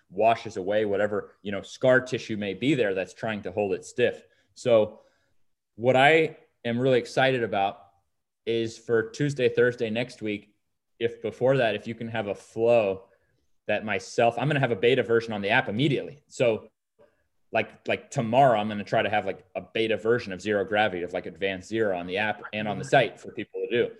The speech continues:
So if you can try to get, just shoot three reps of each exercise. So it's like a ten-second video, ten sec-, that way it's, like, super easy. You can just get out a beta version, no commentary. Like, this is an advanced program. We're gonna, then we'll one at a time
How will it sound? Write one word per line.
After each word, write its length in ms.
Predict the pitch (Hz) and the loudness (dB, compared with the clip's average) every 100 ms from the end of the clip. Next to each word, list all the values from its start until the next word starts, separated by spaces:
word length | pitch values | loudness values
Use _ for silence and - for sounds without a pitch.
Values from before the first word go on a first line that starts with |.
| - | -4
So 100 | - | -2
if 100 | 113 | 0
you 100 | 143 | 0
can 120 | 143 | -2
try 160 | 143 123 | -2 0
to 80 | 110 | 2
get, 360 | 120 110 - - _ _ | 0 0 -6 -20 _ _
just 180 | - 156 | 0 0
shoot 340 | - 175 151 - - | 2 2 2 -2 -8
three 480 | 131 139 156 165 143 - | -4 0 0 -2 -6 -12
reps 640 | 104 107 113 117 - - | -10 -2 2 2 0 -10
of 180 | - 95 | -12 -8
each 180 | 110 107 | -8 -4
exercise. 580 | 107 - 98 95 80 - | -4 -4 -10 -8 -10 -12
So 120 | _ 120 | _ -2
it's 80 | |
like 100 | 117 | 0
a 60 | 107 | -2
ten-second 680 | - 139 120 110 117 107 101 | -4 -4 -4 -2 -2 -2 -6
video, 300 | 107 92 85 | -4 -4 -8
ten 260 | - 110 | -8 -8
sec-, 220 | 104 110 - _ _ | -4 -4 -6 _ _
that 160 | 120 123 | 0 2
way 100 | 113 | 0
it's, 120 | - | 0
like, 160 | 98 - | -8 -4
super 280 | 135 117 | -4 -4
easy. 260 | 104 113 104 | -6 -6 -8
You 100 | 98 | -10
can 100 | 101 | -10
just 220 | 98 - | -14 -4
get 160 | 113 110 | -2 2
out 160 | 104 | 0
a 40 | 92 | 0
beta 300 | - 104 98 | -2 -2 -2
version, 400 | 95 104 101 98 | -2 -4 -4 0
no 160 | 143 | 2
commentary. 720 | 147 - 143 127 120 113 90 87 | 2 0 -2 0 -4 -4 -4 -4
Like, 200 | 101 - | -6 -6
this 160 | 110 | -8
is 100 | 113 | -6
an 80 | 117 | -8
advanced 400 | 107 107 107 104 | -4 -4 -6 -6
program. 480 | 127 117 117 110 104 - _ _ _ | 2 2 2 -2 -4 -12 _ _ _
We're 140 | 107 | -6
gonna, 340 | - 123 113 - _ _ _ _ | 0 0 -2 -6 _ _ _ _
then 440 | 107 131 160 165 | -2 4 4 4
we'll 100 | 147 | 2
one 360 | 120 120 139 143 | 0 2 4 4
at 100 | 127 | 0
a 60 | 113 | -4
time 600 | - 135 127 104 95 | -4 -2 0 -2 -6